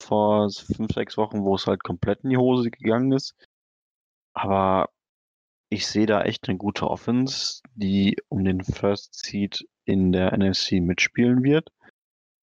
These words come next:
Wenn sie den holen, ja gut, in Playoffs, denke ich, ist da kein Team groß dabei, wo sich die Packers wirklich vor verstecken müssen.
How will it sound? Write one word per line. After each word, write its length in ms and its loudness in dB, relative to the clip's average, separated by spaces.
Wenn 220 -4
sie 80 2
den 200 -2
holen, 560 2
ja 240 0
gut, 340 0
in 160 -4
Playoffs, 640 -2
denke 180 0
ich, 120 -2
ist 260 0
da 420 2
kein 380 0
Team 580 4
groß 400 0
dabei, 440 2
wo 120 2
sich 120 -4
die 140 -8
Packers 400 -2
wirklich 240 -6
vor 160 -2
verstecken 440 -8
müssen. 320 -10